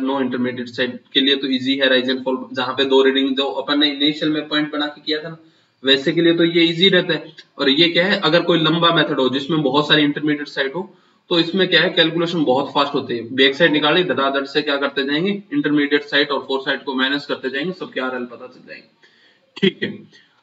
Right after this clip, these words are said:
And the most important part of this chapter is, uh, inverted staff। Inverted staff Reading क्या है? Inverted stuff में क्या है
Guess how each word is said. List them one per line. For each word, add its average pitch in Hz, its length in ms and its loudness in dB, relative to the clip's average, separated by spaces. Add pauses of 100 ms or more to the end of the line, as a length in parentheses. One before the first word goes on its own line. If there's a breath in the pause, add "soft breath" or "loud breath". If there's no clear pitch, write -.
And 160 240 4
the 160 100 2
most 147 560 4
important 143 480 0
part 135 320 2
of 135 100 -4 (140)
this 135 180 -2
chapter 139 360 -2
is, 127 200 -4 (140)
uh, 131 340 -2 (320)
inverted 147 520 2
staff। - 380 -6 (1160)
Inverted 151 540 2
staff - 680 -6 (260)
Reading 190 340 -4
क्या - 100 -12
है? - 160 -18 (720 loud breath)
Inverted 160 480 2
stuff 135 340 -2
में 135 180 -2
क्या 127 160 2
है 131 180 -4